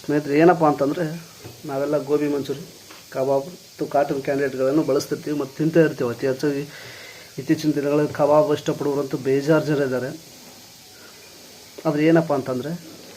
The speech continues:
ಕಬಾಬ್ಗೆ ಬಳಸುವಂಥ ಏನು ರೆಡ್ ಕಲರ್ ಬಣ್ಣ ಆಗೋದಕ್ಕೆ ಬಳಸ್ತಾರಲ್ಲ ಬಣ್ಣನ, ಆ ಬಣ್ಣನ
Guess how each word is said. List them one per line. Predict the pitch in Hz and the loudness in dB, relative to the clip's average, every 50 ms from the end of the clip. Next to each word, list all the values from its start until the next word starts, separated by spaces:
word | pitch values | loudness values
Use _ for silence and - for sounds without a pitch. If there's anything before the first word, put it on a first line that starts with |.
| - - - - - | -20 -20 -20 -16 -10
ಕಬಾಬ್ಗೆ | - - 147 147 165 175 180 165 160 156 156 | -2 -2 2 4 6 6 6 4 2 2 2
ಬಳಸುವಂಥ | 139 135 135 151 - - 151 143 135 - | 4 4 2 2 2 2 -2 -2 -2 -2
ಏನು | 135 127 135 131 127 113 120 120 117 120 123 | -2 0 0 0 -2 -2 -2 -2 -2 -2 0
ರೆಡ್ | 127 151 160 160 165 | 0 0 0 0 2
ಕಲರ್ | - 170 156 151 143 143 | 4 4 4 4 4 2
ಬಣ್ಣ | 139 139 139 | 0 0 2
ಆಗೋದಕ್ಕೆ | 139 135 135 131 131 131 135 127 123 120 117 | 2 2 0 0 -2 -2 0 0 0 0 0
ಬಳಸ್ತಾರಲ್ಲ | 120 123 135 143 - - 131 127 120 120 117 | 0 -2 -2 -2 -4 -4 -2 -2 -2 -2 -2
ಬಣ್ಣನ, | 131 135 127 123 131 165 240 - - - - - - - - - - - - - - - | -2 -2 -2 0 0 -2 -2 -4 -10 -18 -20 -20 -20 -20 -20 -20 -20 -20 -20 -20 -6 0
ಆ | 143 143 151 | 4 6 6
ಬಣ್ಣನ | 147 147 143 139 139 143 160 | 6 6 2 2 2 0 0